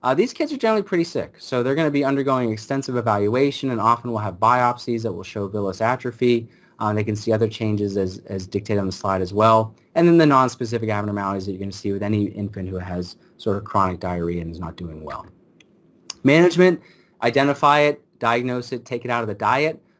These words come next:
Um, symptoms should resolve within a month or so. This one's gonna take a little bit longer to resolve compared to the, uh, food protein-induced allergic proctocolitis.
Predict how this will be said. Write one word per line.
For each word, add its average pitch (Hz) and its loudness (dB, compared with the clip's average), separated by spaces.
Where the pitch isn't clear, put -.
Um, 117 2
symptoms 139 -4
should 143 0
resolve 139 2
within 123 -4
a 117 -4
month 113 -2
or 151 0
so. 156 2
This 147 0
one's 196 0
gonna 185 0
take 165 -2
a 143 2
little 135 4
bit 143 2
longer 123 2
to 135 -8
resolve 127 2
compared 127 -2
to 123 0
the, 113 4
uh, 110 4
food 123 -2
protein-induced 117 -2
allergic 110 0
proctocolitis. 127 0